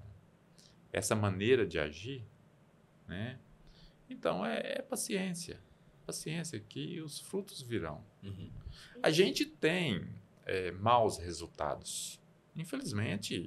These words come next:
Speaker 1: isso acontece, né? A gente não queria que acontecesse. A minha profissão, a obstetrícia, ela é uma profissão delicada,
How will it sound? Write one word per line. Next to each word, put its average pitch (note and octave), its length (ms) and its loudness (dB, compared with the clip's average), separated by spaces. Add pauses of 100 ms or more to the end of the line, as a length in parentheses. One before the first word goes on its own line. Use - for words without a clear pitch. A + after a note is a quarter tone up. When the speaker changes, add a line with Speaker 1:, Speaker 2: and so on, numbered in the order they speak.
(120)
Speaker 1:
isso G2 160 0
acontece, C3 960 2 (500)
né? F2+ 220 0
A E2 80 2
gente E2+ 320 -4
não G2+ 120 0
queria G2+ 360 -2
que G#2 120 -8
acontecesse. - 640 -8
A E2+ 40 -6
minha E2 240 -12
profissão, G2+ 760 -6
a E2+ 60 -6
obstetrícia, - 880 -6 (760)
ela E2 420 4
é G2+ 500 2
uma D4+ 200 -6
profissão - 440 0
delicada, B2+ 720 2